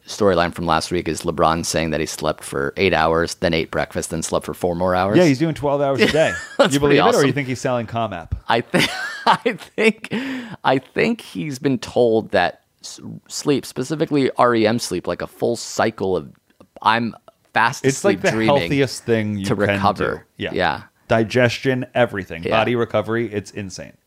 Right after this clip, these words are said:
Speaker 1: And I'm like, "I don't know if I can sleep eight hours and then wake up and sleep four more." But
Speaker 2: How do
Speaker 1: then
Speaker 2: you
Speaker 1: again,
Speaker 2: fall asleep again on that second time?
Speaker 1: Yeah, you would think, like, you're up for the day after eating breakfast. But then again, I don't play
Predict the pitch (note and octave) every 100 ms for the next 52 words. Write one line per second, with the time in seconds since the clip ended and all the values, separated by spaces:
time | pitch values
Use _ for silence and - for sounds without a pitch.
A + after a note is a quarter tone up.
0 | - A#2 A#2+ A2+ A2 C3+ D3 G#3+ F#3 D#3
1 | C3 A2+ G#2 F#2 E2 - - C3+ F#2+ G2
2 | F2 E2+ E2 - G2 F#2+ F#2+ F#2 F2+ -
3 | F2+ - - F#2 - F#2+ E2+ E2 E2+ B2
4 | C#3+ - C4 - - - D3 C3+ G2+ -
5 | - G#2 - _ _ _ - F#2+ F2 F2
6 | F2 - F2 - D#2 E2+ A#1+ - G#2 B2+
7 | C3 B2+ F#2+ F#2 A#2 A#2+ - - G#2 F#2+
8 | - - B2 A#2 A2 - G#2+ F#2+ G#2 G2+
9 | E2+ - F2+ F2 F2+ F2 E2+ - C2 -
10 | - G#2+ D3+ D3 C3+ A2 F#2+ - A#2 A#2
11 | B2 G#2+ - - - _ - - G#2+ G2+
12 | F2 E2 E2 D#2 -